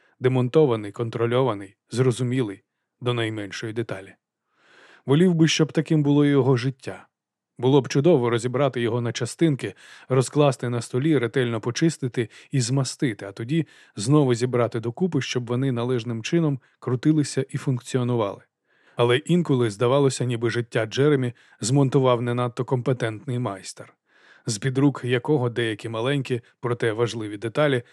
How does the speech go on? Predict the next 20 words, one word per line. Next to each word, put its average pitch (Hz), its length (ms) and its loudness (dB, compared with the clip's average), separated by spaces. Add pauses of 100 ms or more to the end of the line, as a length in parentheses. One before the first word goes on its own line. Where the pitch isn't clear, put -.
(200)
порозлізалися 131 920 2
по 123 160 -6
закутках 110 520 -6
кімнати. 104 580 -16 (800)
Волів 127 360 0
би 127 120 2
трошки 120 400 -2
більше 117 380 -8
любити 113 340 -4
людей, 123 420 -2 (260)
але 131 200 2
чомусь 185 360 4
ніколи 147 340 2
не 127 100 0
міг 127 200 -2
знайти 120 380 -2
з 117 80 -6
ними 113 220 -6
спільної 107 500 -8
мови. 98 340 -12